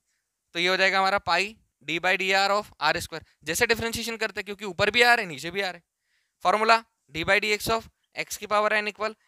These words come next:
n x की power n minus one। तो ये हो जाएगा हमारे पास पाई टू नीचे, आर में से एक कम हो जाएगा तो आर,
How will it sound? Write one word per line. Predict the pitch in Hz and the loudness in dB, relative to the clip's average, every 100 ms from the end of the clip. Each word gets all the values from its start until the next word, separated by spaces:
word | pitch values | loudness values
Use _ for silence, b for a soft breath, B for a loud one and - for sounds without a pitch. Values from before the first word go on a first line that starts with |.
| _ | _
n | 156 175 | -6 -4
x | - | -6
की | 202 | -2
power | 196 202 214 _ _ 160 | 0 0 -4 _ _ -4
n | 175 | -2
minus | 185 185 196 185 | -2 -4 -6 -10
one। | 185 - _ _ _ - | -14 -16 _ _ _ -2
तो | |
ये | 175 | 2
हो | 190 | 4
जाएगा | 185 196 | 4 4
हमारे | 196 190 | 2 0
पास | 196 202 - - - _ _ _ - | 0 -4 -6 -14 -20 _ _ _ 0
पाई | 160 214 247 _ _ _ _ _ _ | 2 2 -4 _ _ _ _ _ _
टू | 185 | -6
नीचे, | 196 202 240 262 _ _ _ _ _ _ _ _ _ _ _ _ _ _ _ _ | -6 -4 -6 -6 _ _ _ _ _ _ _ _ _ _ _ _ _ _ _ _
आर | 139 147 | 0 2
में | 175 | 2
से | 202 | -4
एक | 190 | -4
कम | 196 | -6
हो | 196 | -6
जाएगा | 202 208 | -6 -6
तो | 202 | -6
आर, | - 147 | -2 -2